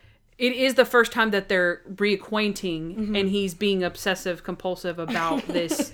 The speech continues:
Speaker 1: ticket. And no, I, I agree. It is very funny. It's a very funny thing.
Speaker 2: I
Speaker 1: But the way she's, like, looking in her purse and kind of appeasing him like she used to was
Speaker 2: Mm-hmm.
Speaker 1: still very reminiscent, and I still loved it. But it is kinda sad that that's, like, their first catching up, and he's like,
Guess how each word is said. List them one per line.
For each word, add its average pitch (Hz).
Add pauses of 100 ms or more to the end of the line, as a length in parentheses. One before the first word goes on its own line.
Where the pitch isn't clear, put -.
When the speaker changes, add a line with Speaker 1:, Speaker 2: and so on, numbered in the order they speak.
Speaker 1:
ticket. 208 (300)
And 262
no, 320
I, 269
I 269 (140)
agree. 220
It 254
is 240
very 208
funny. 180
It's 214
a 269
very 214
funny 220
thing. 202
Speaker 2:
I 381
Speaker 1:
But 233
the 240
way 247
she's, 254
like, 233
looking 226
in 240
her 240
purse 220
and 214
kind 208
of 196
appeasing 208
him 214
like 208
she -
used 208
to 196 (240)
was 220
Speaker 2:
Mm-hmm. 214
Speaker 1:
still 240
very 226
reminiscent, 214
and 202
I 190
still 202
loved 196
it. 175 (120)
But 185 (340)
it 220
is 214
kinda 214
sad 202
that 190
that's, 190
like, 180
their 180
first 196
catching 196
up, 190
and 180
he's 190
like, 175